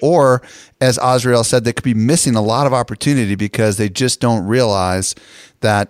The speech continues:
because they haven't been optimizing things, they don't realize that they could be getting more sales, more leads, and so much more for a more economical rate. Um,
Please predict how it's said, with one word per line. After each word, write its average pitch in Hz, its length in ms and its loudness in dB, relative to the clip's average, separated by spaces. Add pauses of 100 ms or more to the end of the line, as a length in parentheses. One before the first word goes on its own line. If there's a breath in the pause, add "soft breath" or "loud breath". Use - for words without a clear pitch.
because 117 240 -2
they 98 100 -2
haven't 120 280 -2
been 107 100 -2
optimizing 98 640 -4
things, 95 220 -6
they 95 80 -4
don't 104 240 -2
realize 95 580 -2
that 95 120 -6
they 98 100 -6
could 98 120 -6
be 92 60 -4
getting 92 220 -4
more 98 160 -2
sales, 117 380 0
more 98 200 -2
leads, 101 420 -4 (460 loud breath)
and 107 160 -4
so 117 120 -2
much 98 220 -2
more 95 240 0
for 98 160 -4
a 95 40 0
more 95 200 0
economical 95 520 -6
rate. 92 320 -4 (500 loud breath)
Um, 104 340 -2